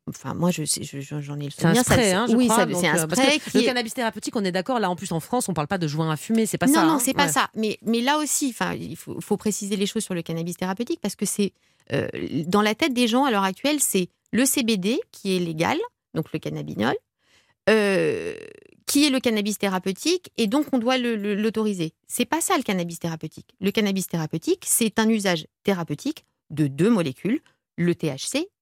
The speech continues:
Speaker 1: et le C B D. Et dans le Sativex, par exemple, qui est un produit qui a été, euh, qui a été développé et autorisé dans beaucoup de pays, euh, dans la, dans la, dans la spasticité douloureuse, euh, souvent des scléroses en plaques, c'est-à-dire c'est une maladie neurologique
Speaker 2: Mhm.
Speaker 1: qui est,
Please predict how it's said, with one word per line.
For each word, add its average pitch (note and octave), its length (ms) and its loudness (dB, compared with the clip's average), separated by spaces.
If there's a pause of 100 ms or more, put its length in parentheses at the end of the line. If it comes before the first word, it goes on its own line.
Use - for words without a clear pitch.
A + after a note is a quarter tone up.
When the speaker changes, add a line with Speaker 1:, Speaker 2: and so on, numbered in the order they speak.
(140)
Speaker 1:
et C#4+ 80 4
le C#4 100 2
C C4 160 0
B B3 120 0
D. F#3+ 160 -2 (580)
Et F#3+ 100 4
dans E3 140 2
le D#3+ 80 0
Sativex, F3 720 -2
par - 160 -12
exemple, E3 320 -4
qui - 140 -6
est C#3+ 180 -6
un C#3 80 -6
produit F3 320 -2
qui - 160 -2
a D3+ 40 4
été, D#3 340 -2
euh, A#2 60 -4 (340)
qui - 80 -2
a D#3 40 2
été E3 180 0
développé D#3 440 -2
et D#3+ 60 0
autorisé E3 400 -2
dans E3+ 120 2
beaucoup F3+ 260 -2
de - 40 -6
pays, F#3+ 260 0 (500)
euh, D3+ 340 0
dans D#3 180 0
la, C#3+ 240 -2
dans D3+ 180 0
la, C3 360 -2
dans C3 160 -2
la C3+ 100 -2
spasticité F3+ 640 0
douloureuse, F3 520 -2
euh, C#3+ 160 -6 (100)
souvent E3+ 180 -4
des D#3 120 -6
scléroses D3 340 -6
en C3 80 -6
plaques, E3 260 -2
c'est-à-dire D3 300 -6
c'est D#3+ 80 -4
une D3+ 80 0
maladie D3 260 -4
neurologique D3+ 420 0
Speaker 2:
Mhm. E3 140 2
Speaker 1:
qui C#3 140 -6
est, - 60 -10